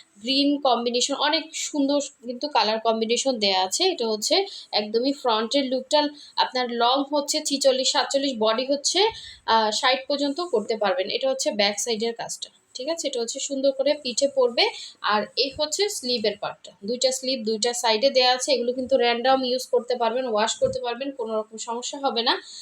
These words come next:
So এই হচ্ছে ড্রেসটা ছিল খুবই, খুবই সুন্দর। হ্যাঁ, বকুল ফুল ডিজাইনের মধ্যে মাল্টি কালারের ব্ল্যাকের মধ্যে এই সুন্দর ড্রেসটা যার ভালো লাগবে, অবশ্যই ক্লিয়ারলি স্ক্রিনশট দিয়ে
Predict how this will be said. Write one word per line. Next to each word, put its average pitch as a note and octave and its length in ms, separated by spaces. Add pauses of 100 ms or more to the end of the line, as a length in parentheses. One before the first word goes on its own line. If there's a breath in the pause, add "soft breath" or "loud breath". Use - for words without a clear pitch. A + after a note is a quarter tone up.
(140 loud breath)
So C4+ 120
এই D#4 260
হচ্ছে D#4 240
ড্রেসটা C4+ 420
ছিল D4 280
খুবই, E4 420
খুবই E4 360
সুন্দর। A3 400 (140)
হ্যাঁ, F#4 240 (300 loud breath)
বকুল B3 280
ফুল D#4 180
ডিজাইনের C4 440
মধ্যে B3+ 280
মাল্টি A3+ 320
কালারের C4 460
ব্ল্যাকের A3 420
মধ্যে B3+ 240
এই C4 80
সুন্দর C#4+ 460
ড্রেসটা B3 360
যার B3 160
ভালো A3+ 280
লাগবে, A#3 280
অবশ্যই A#3+ 360
ক্লিয়ারলি B3+ 520
স্ক্রিনশট C4 520
দিয়ে D4 280